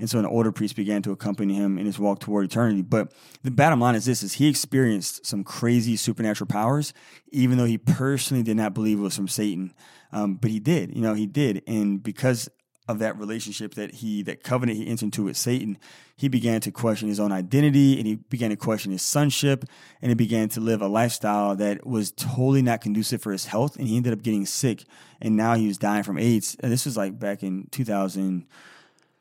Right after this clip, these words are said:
twelve or something like that. So, I mean, I honestly don't even know if he's still alive, but the bottom line is this, is that that stuff is real. It's totally real. It's very real, and so we shouldn't play with it. Um, a number of saints we can turn to and ask them for their intercession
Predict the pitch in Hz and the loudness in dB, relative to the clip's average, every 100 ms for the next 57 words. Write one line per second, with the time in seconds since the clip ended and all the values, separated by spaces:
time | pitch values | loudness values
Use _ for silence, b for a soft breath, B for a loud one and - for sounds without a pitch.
0 | _ - 123 127 127 110 - 107 104 107 | _ 2 4 6 6 4 0 -2 0 -2
1 | 101 123 - 131 127 110 87 120 123 120 | 0 0 2 4 4 4 2 4 4 4
2 | 113 110 104 104 101 - 98 95 107 104 | 2 2 0 0 -2 -2 0 2 2 2
3 | 92 - 120 - _ _ _ - 139 147 | 2 2 2 0 _ _ _ -10 2 6
4 | 127 113 104 104 104 - - 110 104 98 | 6 4 2 0 -2 -4 -6 -2 -2 -2
5 | - _ _ _ _ _ - 120 117 98 | -6 _ _ _ _ _ -14 -2 -2 0
6 | - 123 101 87 104 92 80 - _ 117 | 0 0 0 -4 -2 -2 -4 -16 _ -8
7 | 101 - - - 110 113 107 110 101 b | -4 -4 -6 -2 2 2 2 2 0 b
8 | b b 104 107 101 90 87 98 98 110 | b b -2 4 4 4 -2 -6 0 2
9 | 110 98 101 101 90 101 101 98 - 175 | 4 4 2 2 0 -4 -2 -2 -2 -2
10 | 123 117 117 92 87 - b b b 120 | 0 0 0 -2 -8 -14 b b b -4
11 | 107 95 90 B B B B _ _ 147 | 0 0 -4 B B B B _ _ 4
12 | 156 180 135 - - 131 113 - - - | 8 8 6 4 2 4 2 0 -10 -4
13 | 139 117 101 110 113 110 - 101 98 117 | -2 0 -2 0 0 0 0 0 0 0
14 | 110 110 113 104 107 107 101 95 107 104 | -2 -2 -2 -4 -2 0 0 -2 -4 -4
15 | 156 143 | -4 -6